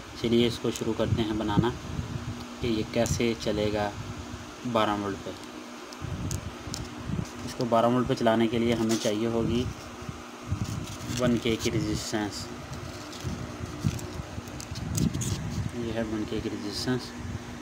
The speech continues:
चलिए अब इसको लगाते हैं एलईडी पे। अब हम रेजिस्टेंस को एलईडी के साथ सोल्ड कर देंगे।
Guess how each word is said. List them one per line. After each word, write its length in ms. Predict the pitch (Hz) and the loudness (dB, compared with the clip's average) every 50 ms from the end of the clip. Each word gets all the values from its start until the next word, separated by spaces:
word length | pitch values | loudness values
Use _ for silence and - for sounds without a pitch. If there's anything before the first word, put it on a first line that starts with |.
| - - | -8 -4
चलिए 240 | - 113 113 113 113 | -2 0 2 4 2
अब 140 | 110 104 110 | 2 2 0
इसको 200 | - - - 110 | -4 -2 -2 -2
लगाते 320 | 107 104 101 98 - 113 | 0 0 0 0 -2 -2
हैं 160 | 110 107 110 | -2 -2 -2
एलईडी 260 | 107 107 104 104 107 104 | -4 -4 -4 -4 -6 -6
पे। 160 | - 110 95 90 92 98 - - - - - - - - _ - _ _ - - - - - - - - - - - - - | -6 -8 -8 -10 -10 -12 -14 -16 -20 -20 -20 -20 -20 -20 _ -20 _ _ -20 -20 -16 -12 -10 -10 -10 -8 -6 -6 -6 -2 2
अब 140 | 127 131 139 | 2 6 8
हम 180 | 139 143 147 131 | 8 8 8 6
रेजिस्टेंस 500 | 127 117 113 117 113 - 139 135 123 - | 4 6 4 4 4 4 2 2 2 2
को 260 | - 139 131 127 123 123 120 120 | 2 2 2 2 2 -2 -4 -2
एलईडी 260 | 117 110 110 113 120 | 0 0 2 2 4
के 100 | 113 127 | 4 2
साथ 200 | - - 120 107 | 4 4 4 4
सोल्ड 300 | - - 110 95 98 - | 4 0 -4 -4 -2 -2
कर 100 | - 117 | -2 0
देंगे। 320 | 120 131 127 127 131 123 | 0 2 2 2 2 0